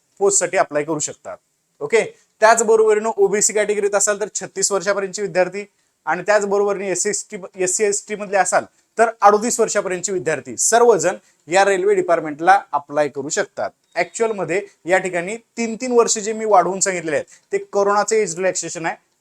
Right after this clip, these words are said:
त्यामुळे मी सांगितलेल्या एज लिमिटमध्ये जे कोणी बसतात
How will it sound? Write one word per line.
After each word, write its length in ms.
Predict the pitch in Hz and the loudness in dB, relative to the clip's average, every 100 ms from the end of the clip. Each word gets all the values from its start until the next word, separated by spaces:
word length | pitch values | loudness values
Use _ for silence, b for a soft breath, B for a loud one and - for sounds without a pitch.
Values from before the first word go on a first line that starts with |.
| - | -4
त्यामुळे 280 | 220 240 233 _ | -2 -2 -4 _
मी 220 | 180 214 | -8 -4
सांगितलेल्या 540 | 254 233 220 214 220 226 - | -2 -2 -2 0 2 2 0
एज 240 | 196 185 196 | -2 -2 -8
लिमिटमध्ये 460 | 185 185 175 151 | -8 -6 -6 -6
जे 180 | 139 214 | -6 -6
कोणी 180 | 220 220 | -6 -4
बसतात 360 | 185 - 147 | 0 0 -2